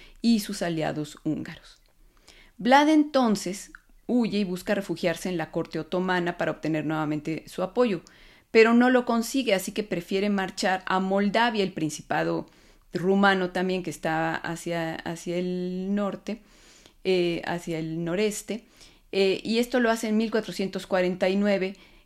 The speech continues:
y allí se involucra en las guerras cl-, cl-, intestinas que vive el país, porque ahí también se están peleando por el trono entre varios, eh,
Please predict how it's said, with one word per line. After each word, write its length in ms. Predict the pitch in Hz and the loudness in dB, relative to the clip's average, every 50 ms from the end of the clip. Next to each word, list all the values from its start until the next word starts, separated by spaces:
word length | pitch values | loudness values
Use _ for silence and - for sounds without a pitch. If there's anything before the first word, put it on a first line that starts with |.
| _ - | _ 0
y 120 | 226 247 | 4 4
allí 240 | 247 254 214 254 247 | 4 4 4 0 -2
se 120 | 247 269 | 0 0
involucra 500 | 254 247 208 208 208 214 220 214 240 220 | 0 2 2 2 2 2 0 0 -2 -2
en 80 | 226 220 | 0 0
las 160 | 196 185 185 | -2 -2 -2
guerras 340 | 165 185 180 180 196 196 - | -2 -2 -2 -2 -4 -6 -8
cl-, 200 | - 196 190 - _ _ - | -12 -12 -12 -12 _ _ -14
cl-, 120 | - 160 - | -14 -12 -8
intestinas 680 | - - 196 196 190 196 190 - - 202 196 190 202 196 | -4 -2 -2 -2 -2 -2 -4 -4 -4 -4 -2 -2 -4 -4
que 120 | - 175 | -4 -4
vive 180 | 156 170 170 175 | -4 -2 -4 -4
el 80 | 180 | -4
país, 400 | 175 - 220 254 294 311 - - - | -4 -4 -4 -2 -2 -4 -6 -8 -8
porque 220 | 160 156 - 151 | -8 -6 -4 -4
ahí 100 | 151 151 | -4 -4
también 260 | 151 170 160 160 160 | -4 -4 -4 -4 -6
se 100 | - - | -6 -8
están 260 | 151 - - 156 165 156 | -10 -6 -4 -4 -4 -2
peleando 480 | - 165 165 160 160 156 160 156 151 | -2 -2 -2 -2 -2 -2 -2 -4 -4
por 140 | - 156 160 | -6 -6 -4
el 140 | 156 156 156 | -4 -6 -6
trono 440 | - - 160 160 160 160 160 156 151 | -6 -4 -2 -2 0 -2 -2 -2 -4
entre 260 | 151 156 - - 143 | -6 -6 -6 -8 -8
varios, 460 | 147 143 143 147 143 143 - - - | -6 -6 -6 -6 -8 -10 -12 -14 -14
eh, 420 | - 147 143 135 151 - - - | -12 -10 -10 -10 -10 -10 -12 -14